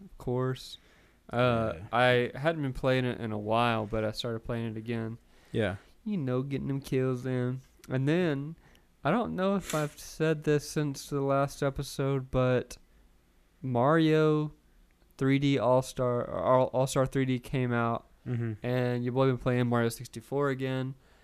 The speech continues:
Speaker 2: Hmm.
Speaker 1: And, bruh, okay. One,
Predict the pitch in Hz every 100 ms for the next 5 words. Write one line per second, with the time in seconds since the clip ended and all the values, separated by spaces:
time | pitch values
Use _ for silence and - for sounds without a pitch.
0 | _ _ _ 113 104 127 127 127 123 123
1 | 120 - _ _ _ - 131 127 117 -
2 | - - - - 127 131 107 101 _ _
3 | _ - 123 156 180 180